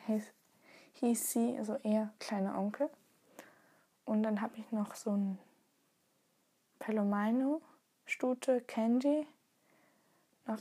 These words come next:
irgendwie so diese Isländer-Hengst, dieser kleine Gescheckte, der heißt bei mir auch Schoki, wie,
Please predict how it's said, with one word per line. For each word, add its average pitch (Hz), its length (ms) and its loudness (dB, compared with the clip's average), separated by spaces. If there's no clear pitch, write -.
irgendwie 208 280 2
so 208 120 -8
diese 208 240 -2
Isländer-Hengst, 233 1600 -2
dieser 233 200 -2
kleine 220 320 -2
Gescheckte, 233 500 -4
der 220 120 -2
heißt 220 460 -8
bei 226 60 -2
mir 214 240 0
auch 226 120 -6
Schoki, 262 440 -2
wie, 240 180 0